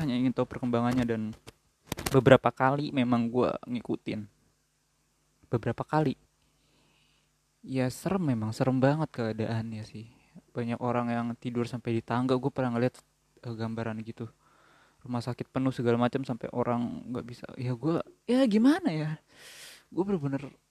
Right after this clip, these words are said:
takut sih dengan keadaan saat ini. Mungkin orang-orang bilang nggak adil gitu loh begini. Ya, ya memang gimana ya, Pak, Bu?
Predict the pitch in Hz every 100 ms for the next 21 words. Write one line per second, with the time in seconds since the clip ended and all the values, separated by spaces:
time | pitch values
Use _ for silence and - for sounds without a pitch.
0 | _ - 196 - 233 - 202 180 - 160
1 | 156 156 143 180 202 - - - - -
2 | - - - _ _ _ _ _ _ _
3 | _ _ _ _ _ _ _ _ _ _
4 | _ _ _ - 156 208 196 170 156 160
5 | 180 185 147 - _ _ _ _ _ _
6 | - 143 170 170 170 175 175 - - -
7 | 139 143 160 120 117 113 110 110 117 113
8 | 131 127 120 120 - - 127 123 123 117
9 | 123 120 120 - 139 175 165 127 117 _
10 | - - 123 123